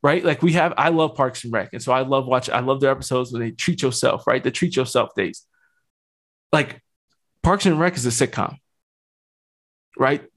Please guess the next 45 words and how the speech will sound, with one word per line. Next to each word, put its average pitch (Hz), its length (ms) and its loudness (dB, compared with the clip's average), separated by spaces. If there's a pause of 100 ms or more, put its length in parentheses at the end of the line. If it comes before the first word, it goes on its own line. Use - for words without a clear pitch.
(100)
That, 139 260 0
that, 156 260 0
that 160 160 4
shit's 170 220 2
supposed 170 260 0
to 135 60 -8
be 123 100 -2
funny. 120 380 -2 (840)
And 175 460 2
<laughs> 196 100 -2
what's 165 220 2
funny 247 300 0
about 139 340 2
it - 140 -6 (1040)
is 165 120 2
a 175 40 2
lot 190 220 2
of 180 60 -4
times 175 200 2
we're 160 80 -4
just 151 160 -4
working 165 320 -2
ordinary 170 440 0
jobs, 123 440 -2 (540)
doing 175 200 4
the 151 80 0
bare 160 280 2
minimum 190 400 0
of 156 140 0
our 143 100 0
tasks, 135 600 -4 (480)
and 151 100 0
we 170 80 4
have 175 160 2
the 180 80 4
audacity 160 580 2
to 143 60 -2
be 143 140 2
like, 135 160 0
"I 131 80 -2
should 131 160 -10
treat 175 200 -6
myself 117 400 -4
this - 200 -8
week," - 180 -4